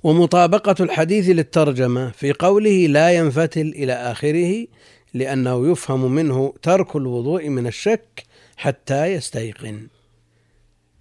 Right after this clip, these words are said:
لا ينفتل لأنه يفهم منه ترك الوضوء من الشك حتى يستيقن، وهو معنى قوله: "حتى يسمع صوتا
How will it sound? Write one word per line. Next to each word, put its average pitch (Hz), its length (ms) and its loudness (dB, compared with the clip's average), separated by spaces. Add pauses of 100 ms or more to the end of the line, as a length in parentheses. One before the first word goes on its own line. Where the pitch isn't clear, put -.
(300)
لا 120 160 0
ينفتل 170 600 2 (340)
لأنه 131 680 0
يفهم 156 460 2
منه 170 520 2 (560)
ترك 160 380 2
الوضوء 131 500 -2
من 120 160 -2
الشك 151 380 -6
حتى 120 420 -6
يستيقن، 196 600 0 (380)
وهو 135 200 2
معنى 127 340 2
قوله: 123 420 -2
"حتى 120 400 -6
يسمع 120 360 -6
صوتا 117 440 -6